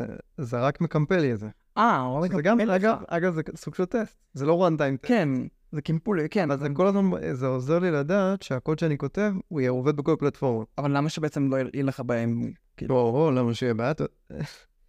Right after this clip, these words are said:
Speaker 1: הקוד שעשיתי מה, ש-, ש-, שם הוא מתוחכם כאילו בצורה, אתה לא מבין כמה, זה, זה כמו ב-C שיש לך, אה, if def בלי הפסקה.
Speaker 2: אוקיי.
Speaker 1: שאתה יודע, לכ-, לכל פלטפורמה יש את הפונקציות שלה.
Speaker 2: כן.
Speaker 1: אז ככה זה שמה, רק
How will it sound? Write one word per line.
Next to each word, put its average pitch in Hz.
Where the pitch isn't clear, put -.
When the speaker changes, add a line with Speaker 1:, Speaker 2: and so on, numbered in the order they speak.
Speaker 1:
הקוד 151
שעשיתי 165
מה, 151
ש-, -
ש-, 165
שם 196
הוא 143
מתוחכם 143
כאילו 147
בצורה, 139
אתה 135
לא 156
מבין 180
כמה, 151
זה, 117
זה 123
כמו 175
ב-C 165
שיש 151
לך, -
אה, 135
if 151
def 175
בלי 139
הפסקה. -
Speaker 2:
אוקיי. 131
Speaker 1:
שאתה 127
יודע, 143
לכ-, 117
לכל 151
פלטפורמה 147
יש 143
את 139
הפונקציות 175
שלה. 214
Speaker 2:
כן. 143
Speaker 1:
אז -
ככה 170
זה 156
שמה, 196
רק 127